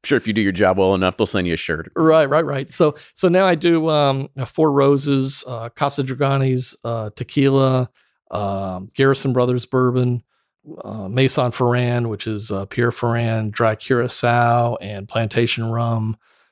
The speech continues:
Speaker 2: Um, I've got, uh, Van Gogh Vodka is, is, um, a company I work with. So I've got about eleven different, uh, ten, eleven different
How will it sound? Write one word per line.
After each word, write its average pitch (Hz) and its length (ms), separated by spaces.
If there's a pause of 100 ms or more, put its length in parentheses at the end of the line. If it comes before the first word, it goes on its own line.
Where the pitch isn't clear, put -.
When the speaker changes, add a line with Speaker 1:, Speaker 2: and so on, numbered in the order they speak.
(160)
Speaker 2:
Um, 101 440
I've 120 100
got, 113 220 (120)
uh, 101 200
Van 123 260
Gogh 117 200
Vodka 117 680 (120)
is, 113 400
is, 120 440
um, 110 680 (100)
a 113 80
company 107 300
I 107 80
work 110 280
with. 113 280 (260)
So - 140
I've 175 80
got 170 160
about 127 440
eleven 113 680
different, 107 560
uh, 98 360
ten, 123 220
eleven 104 340
different 98 360